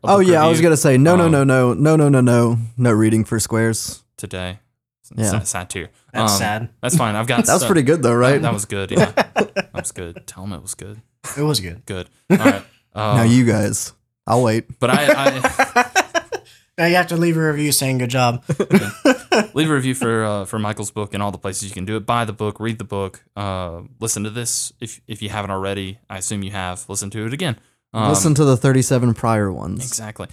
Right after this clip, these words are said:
Speaker 2: Come back for the thirty-ninth one. Is that right? Thirty-ninth
Speaker 3: Thirty-eight.
Speaker 2: one.
Speaker 1: Thirty-ninth one's the next
Speaker 2: Episode
Speaker 1: one.
Speaker 2: thirty-nine. Uh, I picked a book.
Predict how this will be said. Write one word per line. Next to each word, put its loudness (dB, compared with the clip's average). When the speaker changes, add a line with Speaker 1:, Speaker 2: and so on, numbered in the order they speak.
Speaker 2:
Come -2
back -2
for -4
the -12
thirty-ninth -4
one. -10
Is -16
that -8
right? -8
Thirty-ninth 0
Speaker 3:
Thirty-eight. -10
Speaker 2:
one. -6
Speaker 1:
Thirty-ninth 0
one's 0
the 0
next 2
Speaker 2:
Episode -2
Speaker 1:
one. 0
Speaker 2:
thirty-nine. -2
Uh, -2
I -4
picked -8
a -8
book. -10